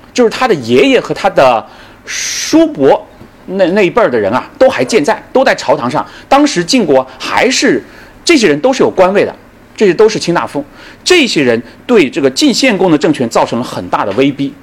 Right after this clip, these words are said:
这就是什么？一个造反派政权初期，建国初期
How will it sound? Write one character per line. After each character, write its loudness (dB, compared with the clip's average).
这 2
就 2
是 0
什 -8
么？ -8
一 -2
个 2
造 2
反 -2
派 0
政 0
权 -8
初 0
期， -2
建 -2
国 -2
初 -6
期 -10